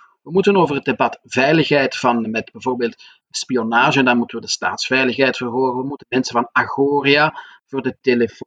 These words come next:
voor de, die de telefoniecentrales en, en de, de technologiebedrijven vertegenwoordigen, die moeten we horen." Maar alle linkse fracties hebben allemaal gezegd: "Nee, wij gaan vooral over dat aspect de veilige gezondheid van de, eh, volksgezondheid hebben."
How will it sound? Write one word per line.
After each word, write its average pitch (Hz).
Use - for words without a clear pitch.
voor 127
de, 117
die 113
de 110
telefoniecentrales 143
en, 123
en 113
de, 110
de 107
technologiebedrijven 160
vertegenwoordigen, 160
die 160
moeten 175
we -
horen." 170
Maar -
alle 208
linkse 143
fracties 247
hebben -
allemaal 202
gezegd: -
"Nee, 175
wij 170
gaan 151
vooral 147
over 160
dat 147
aspect -
de 123
veilige 143
gezondheid 139
van 135
de, 131
eh, 123
volksgezondheid 117
hebben." 107